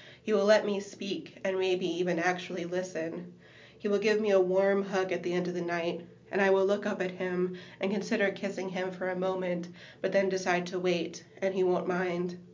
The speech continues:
He will tell me to text him when I get home safe, and he'll probably even care when I tell him I have.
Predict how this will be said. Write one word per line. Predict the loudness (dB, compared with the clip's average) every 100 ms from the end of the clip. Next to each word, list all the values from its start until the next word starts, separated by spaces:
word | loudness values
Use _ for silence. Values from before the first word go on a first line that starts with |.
| -20 -20 -20 -20 -20 -20 -20 -20 -20 -20 -12
He | 0
will | 0
tell | 4 8
me | 8 8
to | 4
text | 2 0 -4
him | -2
when | 0
I | 0
get | 0 0
home | 0 -2
safe, | -2 -2 -2 -2 -8 -4
and | 0
he'll | 2
probably | 4 4 4 0
even | 0 0 0
care | 4 6 6
when | 2
I | -2
tell | -2 -2 0
him | 0
I | -2
have. | 0 0 2 -2